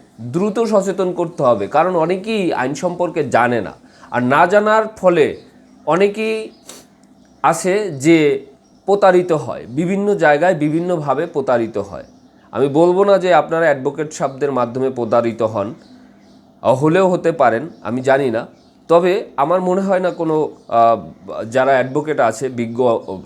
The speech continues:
লার্নেড, তারা কখনোই কাউকে প্রতারিত করে না। হয়তো আপনাদের দোষে বা যে কোনোভাবেই হয়তো, আ, হয়েছেন, কিন্তু তারপরও আমি বলবো যে এই ধাপটা বা এই যে আইনের যে, আ, ব্যাখ্যা বিশ্লেষণটা, এটা আজকে যেটা আমি বললাম, এটা যদি আপনারা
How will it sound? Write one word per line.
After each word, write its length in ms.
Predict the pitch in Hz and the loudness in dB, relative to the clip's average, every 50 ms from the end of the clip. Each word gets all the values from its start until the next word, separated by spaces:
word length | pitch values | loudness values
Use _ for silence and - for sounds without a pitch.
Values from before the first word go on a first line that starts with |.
| 107 110 107 - - 98 | -6 -4 -4 -6 -6 -4
লার্নেড, 440 | 107 110 117 120 127 131 - - - - - - | 0 2 2 2 2 2 -2 -4 -6 -10 -12 -8
তারা 240 | - 113 120 123 123 - | -4 -2 -2 -2 -2 -2
কখনোই 500 | 131 120 - - 156 160 165 160 180 202 - - - _ _ _ - | -4 -4 -4 -4 -4 -4 -4 -4 -6 -8 -12 -18 -20 _ _ _ -2
কাউকে 280 | 120 117 117 113 127 | 0 0 0 0 -4
প্রতারিত 460 | 117 120 117 107 127 123 123 127 127 | -6 -6 -4 -2 0 0 0 0 -2
করে 340 | 131 113 - 135 143 151 151 | -4 -4 -4 -4 -2 -2 -2
না। 160 | 139 123 135 - - - _ _ _ _ - - _ _ _ | -2 -2 -4 -8 -12 -20 _ _ _ _ -20 -20 _ _ _
হয়তো 200 | - 117 123 - | -6 -4 0 2
আপনাদের 480 | - 143 139 - 147 143 143 156 147 127 | 2 2 2 0 0 0 0 -2 -2 -2
দোষে 320 | 131 135 135 - 151 147 | -4 -4 -4 -4 -6 -4
বা 140 | 143 135 131 | -2 0 -2
যে 140 | 127 120 127 | -2 -2 -4
কোনোভাবেই 520 | 120 143 147 147 147 147 147 143 151 147 | -4 -4 -2 -2 0 0 0 0 0 -2
হয়তো, 440 | 143 131 127 120 123 131 123 117 110 - - - 107 | -2 -2 -4 -4 -4 -4 -4 -4 -6 -8 -10 -8 -6
আ, 20 | |
হয়েছেন, 500 | 110 110 117 120 123 120 - 123 113 117 | -4 -4 -2 -2 -4 -4 -4 -6 -8 -8
কিন্তু 280 | 127 123 143 147 151 165 | -8 -8 -10 -10 -10 -4
তারপরও 440 | - 160 160 185 190 - 220 226 233 | -2 0 0 0 0 -2 -2 0 0
আমি 200 | 202 196 202 202 | 0 0 -2 -2
বলবো 380 | 156 143 151 151 151 160 208 | -2 -2 -2 -2 -2 -2 -4
যে 120 | 208 208 208 | -4 -4 -6
এই 240 | - - 156 180 | -4 -2 -4 -2
ধাপটা 420 | 156 - 135 135 135 - - 160 165 | -2 -2 -2 -4 -4 -2 -2 -2 0
বা 160 | 147 135 135 | 2 2 0
এই 320 | 123 - 139 143 143 156 | 0 -2 -4 -4 -4 -4
যে 220 | 151 143 160 156 - | -4 -4 -4 -4 -2
আইনের 420 | - 120 120 123 131 131 127 127 | -2 -2 -2 0 0 -2 -4 -4
যে, 220 | 127 135 135 131 127 - - - - - - - | 0 0 0 0 0 -4 -14 -20 -20 -20 -16 -8
আ, 120 | - 104 107 | -4 -4 0
ব্যাখ্যা 320 | 107 120 120 - - 143 | 0 0 0 0 -2 -2
বিশ্লেষণটা, 640 | 135 139 139 - 151 147 143 - 151 156 156 202 | -2 -2 -4 -4 -4 -4 -2 -4 -4 -4 -2 -2
এটা 340 | 214 147 135 135 139 143 131 | 0 0 0 2 2 2 2
আজকে 260 | 120 120 123 - - | 2 0 -2 -4 -6
যেটা 280 | 131 127 135 127 135 123 | -6 -4 -2 0 2 2
আমি 140 | 123 127 123 | 2 0 -2
বললাম, 360 | 104 110 113 120 131 143 165 | -2 -2 0 0 0 0 -2
এটা 200 | 139 127 131 131 | -2 -2 -4 -4
যদি 240 | 127 131 131 135 135 | -4 -4 -2 0 0
আপনারা 520 | 117 - 131 127 120 120 120 117 - - | 0 0 -2 -2 0 0 0 0 -2 -4